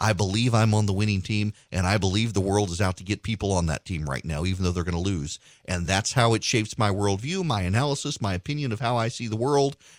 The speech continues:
and that puts me squarely on the side of, of the right. But also, it actually does, contrary to what people like Barack Obama would tell you, puts me on the right side of history, 'cause I've read the back of the book, and I know how it ends.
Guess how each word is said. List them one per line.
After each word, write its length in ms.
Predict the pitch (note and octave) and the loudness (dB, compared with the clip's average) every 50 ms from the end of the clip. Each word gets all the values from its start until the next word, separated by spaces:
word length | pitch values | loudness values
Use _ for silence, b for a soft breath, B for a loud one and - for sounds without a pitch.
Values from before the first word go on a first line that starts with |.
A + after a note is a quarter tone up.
| b b | b b
and 180 | - G#2 G#2 G2 | -2 0 2 2
that 180 | G#2 G2 - - | 2 0 2 2
puts 240 | - D3+ - - | 2 2 2 2
me 80 | - A#2+ | 0 0
squarely 500 | A2 - - - C3+ C3+ C#3 C3+ C3+ C3 | 0 0 0 2 2 4 4 4 4 4
on 120 | B2 A2 | 2 2
the 60 | G2 F#2 | 2 0
side 460 | - - A2+ A2 A2+ A2+ A2+ A#2 A2+ | 0 0 0 2 2 2 2 4 4
of, 140 | G#2+ G2+ - | 2 2 4
of 360 | - G2+ G2 - - G#2 D#2+ | 2 2 2 2 0 -2 0
the 80 | F2+ F#2+ | -2 0
right. 260 | F#2 A#2+ C#3 C#3 - - G#2+ | 0 2 2 2 0 0 2
But 120 | C#3+ E3+ | 6 8
also, 600 | B3 C#4 C#4 C4 - - A3+ G3 D#3 D3 F3+ - b b b b b b b | 8 8 8 6 6 6 6 6 6 4 2 0 b b b b b b b
it 140 | - C#3 D#3 | 2 2 4
actually 320 | E3+ F3 - - F3 D#3+ | 4 2 2 2 2 4
does, 340 | C#3+ G3 G3 G3 D#3+ C#3 - | 6 8 8 8 8 6 4
contrary 380 | - D#3+ C#3+ C#3 - - D3 | 4 4 4 4 4 2 2
to 60 | C3 C3 | 4 4
what 120 | B2+ B2 | 4 4
people 220 | - D3+ C3 B2+ | 2 0 0 2
like 160 | A#2+ B2+ A#2+ A2 | 2 2 2 2
Barack 340 | A2 A2+ G#2+ A2+ - A#2+ | 2 2 2 2 2 2
Obama 300 | G#2 B2 D#3 F3+ E3 C3+ | 2 4 4 4 4 4
would 140 | G#2+ G2+ G2 | 2 2 2
tell 120 | - G2 E2+ | 2 0 0
you, 200 | G2 A2 B2 B2+ | 0 -2 -4 0
puts 260 | - D#3 C#3+ - - | 0 0 0 0 -2
me 180 | E3+ G#3+ A#3 | -2 -2 2
on 140 | G3 D3 A2 | 2 2 2
the 80 | F2 F2+ | 2 0
right 240 | E2+ E2+ E2+ E2 - | 0 -2 -2 -4 -4
side 160 | F#2+ D#2+ C#2+ | -4 -4 -4
of 80 | D2 | -4
history, 400 | - E2+ D#2+ - - - D2+ - B B B B B B | -6 -6 -8 -8 -8 -8 -10 -10 B B B B B B
'cause 160 | - C3 A#2 D3+ | 0 2 4 4
I've 240 | D3 G3 G#3 D#3 | 4 4 2 0
read 240 | C3+ D3+ D#3+ D#3+ C#3+ | 0 2 2 2 2
the 80 | B2+ A#2 | 0 2
back 240 | C#3 B2+ A#2+ - - | 4 4 4 2 0
of 80 | G#2+ | -2
the 80 | G2+ G2+ | -2 2
book, 300 | G2+ C#3 C#3+ - - - - | 2 2 2 2 -2 -6 -6
and 140 | F#2 F2+ | -2 0
I 160 | G2 A#2+ D3 C#3+ | 2 2 2 2
know 180 | B2 A#2 A2 | 2 2 2
how 220 | A2 A2+ G2+ G2 F#2 | 4 2 2 2 2
it 80 | F#2 | 0
ends. 500 | G2+ F2+ - - B2+ A#2+ - - - - | 0 -2 -2 -4 -6 -8 -10 -10 -12 -14